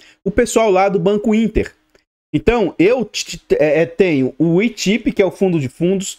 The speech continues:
tenho o L G C P e, é, é, tenho um certo estima pelos fundos do Banco Inter. O banco, o fundo deles é de setor infra, eu, eu teria interesse de ter,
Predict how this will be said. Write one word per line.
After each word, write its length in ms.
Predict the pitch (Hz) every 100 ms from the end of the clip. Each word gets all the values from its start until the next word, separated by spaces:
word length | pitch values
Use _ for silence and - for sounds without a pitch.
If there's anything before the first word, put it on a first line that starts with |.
| -
tenho 340 | 208 262 247
o 60 | 190
L 160 | 185 165
G 160 | 143
C 200 | 147 208
P 400 | 208 175 190 208 - _ _ _ 285
e, 640 | 254 294 262 160 120 -
é, 520 | 135 135 113 135 123
é, 80 | 113 _ _ _ _ _ _
tenho 180 | 214 302
um 80 | 302
certo 380 | - 208 208 208
estima 340 | - 214 226
pelos 300 | 226 247 240
fundos 280 | - 226 208
do 100 | 214
Banco 300 | 214 220 247
Inter. 300 | 240 226 117 _ _ _ _ -
O 60 | 151
banco, 320 | 202 220 220
o 240 | 185 196
fundo 320 | 175 220 208
deles 420 | 170 196 185 165 135
é 420 | 160 156 147 143
de 160 | 139 143
setor 380 | - 196 196 185
infra, 420 | 208 202 190 - -
eu, 180 | 151 156
eu 80 | 160
teria 260 | - 170
interesse 560 | 196 208 175 156 196 196
de 120 | 160
ter, 320 | - 170 180